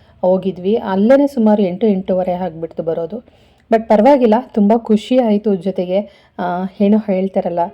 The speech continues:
ಆ, ಇಷ್ಟು ದಿನ ನನಗೆ ಒಂದು ಆ ಮ್ಯೂಸಿಕ್ ಆಗಿರ್ಬೋದು, ಏನೇ ಆಗಿರ್ಬೋದು, ಅಷ್ಟೊಂದು ಇಂಟ್ರೆಸ್ಟೆಡ್, ಆ, ಇಂಟ್ರೆಸ್ಟಿಂದ ನಾನು ಕೇಳ್ಕೊ-, ಕೇಳಿಸ್ಕೊಳ್ತಾ ಇದ್ದೆ. But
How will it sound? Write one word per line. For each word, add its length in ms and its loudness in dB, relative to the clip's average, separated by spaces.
ಆ, 300 -2
ಇಷ್ಟು 300 -2
ದಿನ 200 0
ನನಗೆ 560 0
ಒಂದು 340 0
ಆ 60 0
ಮ್ಯೂಸಿಕ್ 720 -2
ಆಗಿರ್ಬೋದು, 680 -2
ಏನೇ 420 -2
ಆಗಿರ್ಬೋದು, 640 -6
ಅಷ್ಟೊಂದು 380 -2
ಇಂಟ್ರೆಸ್ಟೆಡ್, 840 -4
ಆ, 200 2
ಇಂಟ್ರೆಸ್ಟಿಂದ 720 0
ನಾನು 260 -2
ಕೇಳ್ಕೊ-, 580 -4
ಕೇಳಿಸ್ಕೊಳ್ತಾ 580 -2
ಇದ್ದೆ. 320 -8
But 180 0